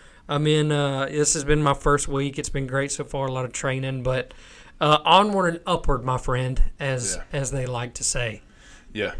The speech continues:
Speaker 2: but, uh, I guess, like, you, after putting that in, you, you and, uh, the old wife went down to
Speaker 1: Daytona.
Speaker 2: Daytona for a week. How was that?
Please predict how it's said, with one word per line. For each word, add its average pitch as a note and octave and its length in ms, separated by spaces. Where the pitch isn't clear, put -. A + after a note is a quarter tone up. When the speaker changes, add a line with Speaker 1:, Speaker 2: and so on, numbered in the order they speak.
Speaker 2:
but, G#2 260
uh, G2 340
I F#2+ 80
guess, B2+ 400
like, G2 300
you, A2+ 680
after G#2+ 340
putting A2+ 260
that A2 160
in, A#2+ 220
you, G2+ 440
you G2+ 300
and, F#2+ 160
uh, F#2 360
the F#2 120
old F#2+ 160
wife F#2+ 320
went F#2+ 240
down F#2 300
to F2 420
Speaker 1:
Daytona. B2+ 500
Speaker 2:
Daytona A#2 380
for A#2+ 120
a G2 40
week. F#2+ 180
How G2+ 100
was G2 100
that? G#2 300